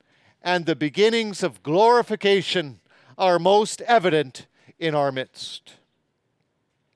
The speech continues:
So three things, three fruits we have seen this afternoon. And that brings us to our conclusion, how we confess that Jesus Christ has redeemed us from all our sins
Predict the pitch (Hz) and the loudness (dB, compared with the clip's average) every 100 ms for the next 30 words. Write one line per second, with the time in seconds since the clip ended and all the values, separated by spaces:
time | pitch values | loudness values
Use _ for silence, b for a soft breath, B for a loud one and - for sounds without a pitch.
0 | _ _ _ b b b b b b b | _ _ _ b b b b b b b
1 | - 196 185 - 214 220 220 208 151 104 | -2 0 0 -2 -4 0 2 0 0 -12
2 | - - 190 202 - 214 190 - - 165 | -18 -6 -2 -2 0 0 0 -8 -6 -4
3 | 160 - 190 185 170 - 175 165 - 165 | -4 -4 -4 -4 -6 0 0 0 -4 -2
4 | 175 151 90 _ _ _ _ _ _ _ | -2 -2 -8 _ _ _ _ _ _ _
5 | _ _ _ _ _ _ _ - 135 165 | _ _ _ _ _ _ _ -10 -2 0
6 | 156 190 175 180 - - 185 165 165 156 | 2 -2 0 -2 -2 -2 0 -2 -6 -6
7 | 165 190 170 175 160 143 _ _ _ _ | 0 0 0 -4 -6 -16 _ _ _ _
8 | _ _ _ _ _ _ - 160 165 208 | _ _ _ _ _ _ -4 0 0 0
9 | 196 226 202 226 196 175 - - - - | 0 -2 0 4 4 2 -6 -14 -18 -20
10 | _ _ b b b b 165 160 - 185 | _ _ b b b b -2 -2 -2 -4
11 | 233 190 226 - 226 220 196 - 180 185 | -4 -4 -6 -4 0 2 2 0 0 0
12 | 180 185 160 196 240 262 226 226 - - | 0 -4 -2 -2 -2 0 2 2 0 0
13 | 208 185 - 202 233 254 247 254 240 233 | 0 0 2 4 6 4 4 2 2 0
14 | 185 185 214 226 - - - | 0 -2 -14 -16 -16 -16 -20